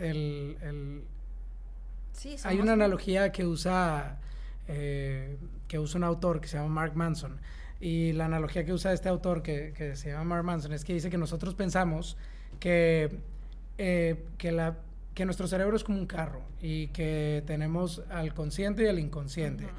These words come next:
Speaker 1: Y que el consciente es el que va de piloto y el inconsciente es el que va de copiloto.
Speaker 2: Ujú.
Speaker 1: Y dice, eh,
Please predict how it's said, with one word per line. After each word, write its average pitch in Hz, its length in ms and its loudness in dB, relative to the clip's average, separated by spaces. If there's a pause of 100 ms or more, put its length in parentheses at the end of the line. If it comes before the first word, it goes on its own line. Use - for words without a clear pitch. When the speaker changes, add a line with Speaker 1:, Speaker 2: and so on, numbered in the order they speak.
(320)
Speaker 1:
Y 170 80 -6
que 180 80 -4
el 165 100 0
consciente 175 680 2
es 165 120 0
el 165 100 -2
que 170 80 -2
va 147 140 2
de 165 180 2
piloto 185 720 0
y 180 120 -2
el 151 100 0
inconsciente 147 600 -2
es 147 60 -4
el 165 120 -2
que 165 100 -6
va 139 140 -2
de 143 100 -4
copiloto. 196 540 0
Speaker 2:
Ujú. - 560 -6
Speaker 1:
Y - 80 4
dice, 156 520 -2
eh, 165 240 -6